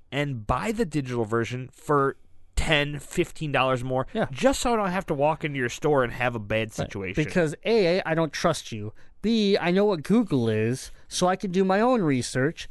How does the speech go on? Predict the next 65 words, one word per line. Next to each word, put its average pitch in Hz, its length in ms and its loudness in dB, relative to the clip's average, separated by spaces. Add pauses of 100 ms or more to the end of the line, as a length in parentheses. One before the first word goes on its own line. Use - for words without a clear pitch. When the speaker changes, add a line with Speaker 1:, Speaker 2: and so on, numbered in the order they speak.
(320)
Speaker 2:
And 226 200 4
then 254 80 4
again, 220 440 2
when 160 160 2
I 185 100 4
look 208 240 2
at 170 140 2
it 165 60 -2
and 156 40 2
I 151 60 2
go, 151 220 4
"Eh, 233 120 2
it's 196 120 -4
ten 170 240 -2
bucks." 156 640 -2
If 143 100 -8
I 143 40 -2
get, 170 180 -4
you 135 60 -12
know, 147 300 2
the 139 140 2
hassle 165 300 -2
of 151 60 -4
getting 160 180 0
in 147 80 2
my 139 100 2
car, 135 540 0 (180)
possibly 160 320 0
getting 147 160 2
in 131 80 2
a 120 60 -2
car 135 280 0
accident, 127 460 -4
dealing 151 260 0
with 151 120 0
all 143 100 2
the 127 160 -2
assholes 131 420 -2
that 120 120 -2
are 117 100 -2
out 117 180 -4
there, 127 280 0 (240)
yeah, 220 120 4
you 143 120 4
know 147 80 4
what? 185 280 2 (140)
Here's 170 180 0
my 151 140 4
extra 147 260 -4
ten, 139 220 0
fifteen 120 380 -6
bucks. 107 420 -12
I'll 139 120 -4
stay 123 200 -4
home. - 280 -10 (500)
It 196 180 2
makes 196 300 2
sense 190 280 0 (120)
why 151 180 2
it's, 139 140 0 (100)
why, 156 440 0
why 151 200 2
this 143 180 0
is 131 100 -4
happening. - 380 -2